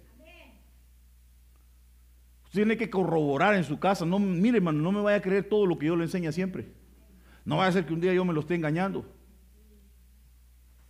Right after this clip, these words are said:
Pues de repente hay gente, yo aquel, aquel día vi que una persona pasó a ministrar los diezmos y las ofrendas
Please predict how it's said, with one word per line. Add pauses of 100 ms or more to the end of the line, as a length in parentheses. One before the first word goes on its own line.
(500)
Pues
de
repente
hay
gente,
yo
aquel,
aquel
día
vi
que
una
persona
pasó
a
ministrar
los
diezmos
y
las
ofrendas